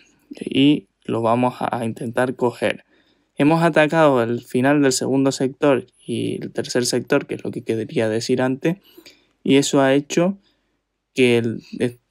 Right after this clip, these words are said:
que podamos ver cuánto desgastamos atacando. No desgastamos mucho, es decir, tenemos margen de ataque y tenemos gasolina. El problema es que no podemos adelantar en el pit lane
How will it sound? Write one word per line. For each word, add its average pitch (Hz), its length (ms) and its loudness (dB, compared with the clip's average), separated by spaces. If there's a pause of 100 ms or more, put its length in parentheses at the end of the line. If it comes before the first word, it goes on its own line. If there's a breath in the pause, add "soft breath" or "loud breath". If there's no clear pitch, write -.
(220)
que 131 140 2
podamos 143 520 2
ver 160 420 2
cuánto 151 400 2
desgastamos 135 680 2
atacando. 117 640 -4 (240)
No 139 260 4
desgastamos 143 680 0
mucho, 123 280 -2
es - 60 -20
decir, 120 320 -2
tenemos 127 420 0
margen 139 420 0
de 117 80 -2
ataque 107 420 -4 (360 soft breath)
y - 80 -4
tenemos 113 380 -2
gasolina. 113 460 -4
El 107 100 -8
problema 131 340 2
es - 60 -12
que - 120 -2
no 143 160 2
podemos 147 460 2
adelantar 120 460 0
en 127 140 0
el 135 140 0
pit 156 140 0
lane 190 240 2